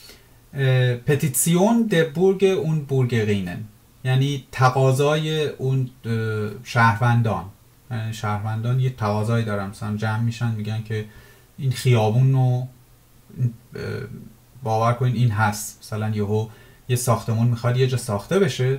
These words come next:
ده طبقه هست، اون ساکنین اون جمع ساخت-، اه، منطقه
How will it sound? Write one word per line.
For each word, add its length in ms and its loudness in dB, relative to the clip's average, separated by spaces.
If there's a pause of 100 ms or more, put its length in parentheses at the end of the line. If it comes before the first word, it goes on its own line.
ده 220 -2
طبقه 480 -4
هست، 280 -20 (120)
اون 160 -2
ساکنین 640 0
اون 180 0
جمع 260 0 (280)
ساخت-، 380 -8
اه، 80 -8 (1080)
منطقه 640 2